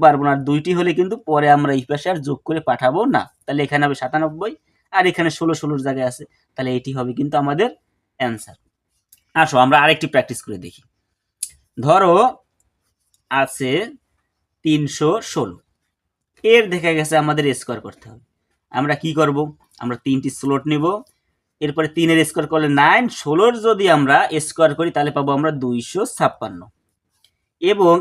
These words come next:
এই তিনটি যদি আমরা এস-, গুণ করি, তিন ষোলো আটচল্লিশ, আটচল্লিশ দুগুণে ছিয়ানব্বই। এখন কি আমরা এটা নেব? না, আমরা এটা নেব না। এখানে আমরা এই দুইটি সংখ্যা নেব, ছাপ্পান্ন, আর এই দুই ওই পাশে পাঠিয়ে যোগ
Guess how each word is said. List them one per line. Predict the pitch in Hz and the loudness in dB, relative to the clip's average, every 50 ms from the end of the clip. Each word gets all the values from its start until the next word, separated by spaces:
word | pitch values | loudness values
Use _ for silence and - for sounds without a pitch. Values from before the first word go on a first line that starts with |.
| - - 160 | 2 0 0
এই | 170 165 - _ _ _ - | 0 0 -2 _ _ _ -8
তিনটি | 185 214 240 240 247 233 - - 226 220 190 202 | -4 -2 0 0 0 0 -2 -6 -8 -4 2 4
যদি | 208 196 185 202 196 180 | 4 4 6 6 4 6
আমরা | 160 143 139 151 185 196 196 - - 151 | 4 4 4 4 4 2 0 -8 -10 -10
এস-, | 147 - - - 147 151 | -8 -8 -10 -14 -4 0
গুণ | 185 214 226 - - | 0 0 0 0 0
করি, | 170 175 180 180 165 | 2 2 2 2 0
তিন | 165 160 156 156 | -2 -2 -2 -2
ষোলো | 185 190 196 175 160 | -4 -4 0 4 4
আটচল্লিশ, | 151 139 - - 208 202 170 135 | 2 2 0 -6 -4 -4 -2 -4
আটচল্লিশ | - - 143 143 135 135 | -6 -4 -6 -4 -4 -4
দুগুণে | 147 160 170 165 151 - | -4 -4 -6 -6 -8 -8
ছিয়ানব্বই। | 135 131 113 104 92 95 98 117 127 | -8 -8 -8 -8 -10 -10 -8 -8 -6
এখন | - 170 170 156 | -6 -6 -6 -4
কি | 196 | -4
আমরা | 175 175 160 135 | -2 0 0 0
এটা | 175 190 214 | 0 0 0
নেব? | 226 180 139 120 120 123 | 0 -2 0 -2 -2 -2
না, | 113 104 - - _ _ - 131 | -2 -4 -6 -10 _ _ -8 -6
আমরা | 131 135 139 139 | -4 -2 -2 -2
এটা | 123 143 139 135 | -2 0 0 0
নেব | 131 123 113 95 | 0 -2 -6 -10
না। | - _ _ _ _ _ _ _ _ _ _ _ _ - | -12 _ _ _ _ _ _ _ _ _ _ _ _ -10
এখানে | - 160 156 208 214 220 226 226 | -8 -2 2 4 6 6 6 4
আমরা | 226 208 175 160 160 175 - - _ - - 190 208 214 | 6 4 4 4 4 4 2 0 _ -4 2 6 8 8
এই | 214 214 208 208 202 170 | 10 8 8 6 4 4
দুইটি | 180 180 175 147 - - | 2 2 2 2 -4 -2
সংখ্যা | 156 139 135 - 135 123 | -2 -2 -2 -2 -4 -4
নেব, | 117 107 113 113 - - | -4 -4 -6 -8 -6 2
ছাপ্পান্ন, | - 143 - - - 127 123 127 110 110 104 104 - _ _ _ _ _ _ - | 2 2 2 2 -4 -6 -6 -6 -8 -14 -14 -14 -18 _ _ _ _ _ _ -8
আর | 123 127 123 92 127 | -6 -4 -4 -2 -4
এই | 139 131 127 127 | -4 -4 -2 4
দুই | 156 175 196 185 | 6 8 10 10
ওই | 185 190 208 | 8 6 4
পাশে | 185 180 180 - | -4 -4 2 2
পাঠিয়ে | 185 180 208 233 226 180 160 | 2 2 2 -2 -2 -2 -2
যোগ | 165 147 | -2 -2